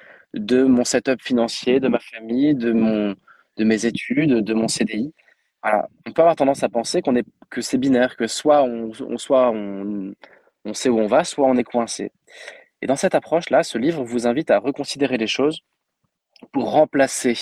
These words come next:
le terme coincé, c'est-à-dire je n'avance pas, par arrêté.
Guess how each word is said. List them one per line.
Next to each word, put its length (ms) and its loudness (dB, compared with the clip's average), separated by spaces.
le 160 -2
terme 400 0
coincé, 600 -4
c'est-à-dire 300 -2
je 120 -6
n'avance 380 0
pas, 220 -4
par 320 0
arrêté. 540 -6